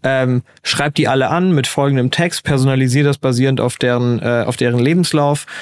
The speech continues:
Wenn die interessiert sind, äh, stell unserem Sales Agent einen Call ein, in den Kalender, schick einen Invite rum, äh, gib dem ein Briefing zu dem Kunden und find am besten noch raus, wie viel Umsatz die Firma macht. Und dann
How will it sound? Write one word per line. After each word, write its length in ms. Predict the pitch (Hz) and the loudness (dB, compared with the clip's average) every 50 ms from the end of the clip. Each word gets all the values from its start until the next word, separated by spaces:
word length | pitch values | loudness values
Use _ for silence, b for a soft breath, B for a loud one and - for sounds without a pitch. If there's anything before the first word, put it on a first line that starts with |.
| B B - | B B -2
Wenn 160 | 135 135 143 | 0 0 2
die 100 | 135 139 | 2 2
interessiert 500 | 135 135 - - 139 - - 170 180 175 | 0 0 -2 -2 -2 -2 0 0 0 0
sind, 360 | - 160 147 147 147 143 - | 0 0 2 2 2 0 0
äh, 340 | - 123 131 131 131 127 127 | -2 0 0 2 2 2 0
stell 380 | 131 - - 143 139 139 135 | 0 -2 -2 0 0 0 0
unserem 260 | 127 139 131 135 131 131 | 0 0 0 0 0 0
Sales 320 | - - 131 135 135 - | 0 0 0 -2 -2 -2
Agent 520 | 123 131 131 131 123 127 131 131 135 123 | -2 -2 0 0 0 0 0 0 0 0
einen 320 | 131 123 127 127 123 120 - | 0 0 0 0 0 -2 -2
Call 300 | - - 139 143 151 131 | -2 -2 0 0 0 0
ein, 220 | 127 131 131 127 | 0 -2 -2 0
in 80 | 120 123 | 0 0
den 100 | 127 123 | 0 0
Kalender, 400 | - 135 123 139 156 160 147 147 | 0 0 0 0 0 0 0 0
schick 240 | - - 143 - - | -2 -4 -4 -6 -4
einen 80 | 131 | -2
Invite 380 | 131 139 147 139 139 135 127 131 | 0 0 2 2 2 0 0 0
rum, 360 | 113 127 127 123 131 127 131 B B B B B B B B | 0 0 2 2 0 0 -2 B B B B B B B B
äh, 280 | - 123 123 123 127 127 | -2 -2 0 0 0 -2
gib 200 | 120 - 143 - | -2 -4 -4 -2
dem 340 | - 139 131 131 131 127 131 | 0 0 0 0 0 0 0
ein 100 | 131 117 | 0 0
Briefing 400 | 117 139 143 151 - 156 143 131 | 0 0 0 0 0 -2 -2 -2
zu 100 | - - | -2 -2
dem 180 | 120 127 120 120 | -2 0 0 0
Kunden 520 | - - 170 185 190 170 - 160 147 143 | 0 0 2 2 2 2 2 0 2 2
und 120 | 139 135 127 | 0 0 -2
find 240 | - - 147 147 | -2 -2 0 0
am 120 | 117 123 120 | 0 0 0
besten 260 | 123 127 - - 131 | -2 -2 -2 -2 -2
noch 180 | 120 120 - - | -2 -2 -2 -2
raus, 280 | 117 117 123 127 - | -2 0 0 -2 -2
wie 80 | - 123 | -4 -4
viel 120 | - 127 | -4 -2
Umsatz 340 | 123 127 135 123 127 120 - | -2 0 0 2 0 0 0
die 100 | - 131 | -2 -2
Firma 340 | - - 147 143 139 120 113 | -2 0 0 0 0 0 0
macht. 300 | 110 107 113 - - - | 0 -2 -2 -4 -6 -4
Und 80 | 123 | -2
dann 260 | 123 123 127 127 - | 0 0 0 -2 -4